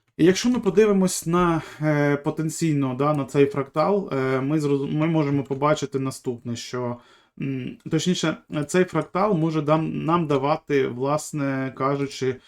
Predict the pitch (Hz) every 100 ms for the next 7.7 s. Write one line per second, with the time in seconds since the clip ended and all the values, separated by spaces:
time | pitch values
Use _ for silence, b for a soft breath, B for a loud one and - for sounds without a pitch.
0 | B B - 135 139 147 180 156 143 143
1 | 139 139 - 151 147 139 - 123 139 143
2 | 135 139 143 120 110 107 B B B 156
3 | 190 277 208 185 196 165 156 - 175 156
4 | 147 143 - 139 160 165 139 127 120 139
5 | 147 - 131 135 _ b b _ 170 160
6 | 120 117 117 110 160 185 143 156 - 233
7 | 185 180 196 - 123 139